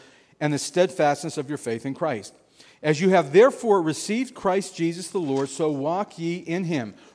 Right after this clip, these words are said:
rooted and built up in him, and established in the faith, as you have been taught, abounding therein with thanksgiving." Now here in verse eight, "Beware."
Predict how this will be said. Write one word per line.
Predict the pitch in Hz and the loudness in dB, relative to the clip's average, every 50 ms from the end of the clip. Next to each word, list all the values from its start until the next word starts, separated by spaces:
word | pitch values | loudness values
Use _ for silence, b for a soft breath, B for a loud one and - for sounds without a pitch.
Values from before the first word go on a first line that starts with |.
| B B | B B
rooted | 120 131 170 208 233 240 262 220 196 | -2 2 2 2 2 2 -2 -4 -4
and | 165 156 160 139 | -4 -4 -4 -2
built | 120 165 202 240 247 214 | 0 2 2 2 2 2
up | 214 202 214 214 - - - | 0 0 0 -2 -10 -16 -8
in | - 185 190 220 233 | -4 -4 -2 -2 -2
him, | 190 175 190 156 135 123 117 127 123 B B B B B B - | -2 -2 -2 -2 -2 -4 -6 -8 -10 B B B B B B -6
and | 160 151 156 | -4 -4 -2
established | 143 - - - - - 175 175 196 214 202 254 240 - - - - | -4 -6 -10 -10 -4 0 0 2 2 0 0 -2 -6 -8 -10 -6 -4
in | 190 196 | -2 -2
the | 208 214 | -2 -4
faith, | 202 - - - 165 139 135 139 143 - - - - - _ _ - | -6 -10 -6 -2 -2 0 0 -2 -4 -8 -16 -20 -20 -20 _ _ -2
as | 147 151 139 143 | -2 -2 0 0
you | 214 | 0
have | 202 214 220 175 | 0 0 0 0
been | 180 208 185 | -2 -4 -4
taught, | - - 190 180 180 185 180 | -2 0 2 2 2 0 -2
abounding | - 147 123 113 156 160 175 202 226 226 220 220 208 185 | -4 -6 -2 2 4 4 4 4 2 0 -2 -2 -2 -2
therein | 180 185 185 185 190 185 185 175 | 0 0 0 0 0 -2 -2 -4
with | 175 175 175 | -4 -6 -6
thanksgiving." | - 185 170 170 175 170 - - 170 139 123 123 123 | -4 -4 -4 -2 -4 -6 -6 -6 -6 -4 -4 -4 -4
Now | 127 | -4
here | 123 151 165 | -2 -2 -4
in | 160 151 | -4 -2
verse | 139 156 156 151 - | -2 -2 -2 -2 -4
eight, | 135 117 107 - - b b b b b b b _ | -6 -6 -6 -10 -14 b b b b b b b _
"Beware." | - 180 196 202 247 254 240 196 139 - | 0 2 6 8 8 8 8 6 4 2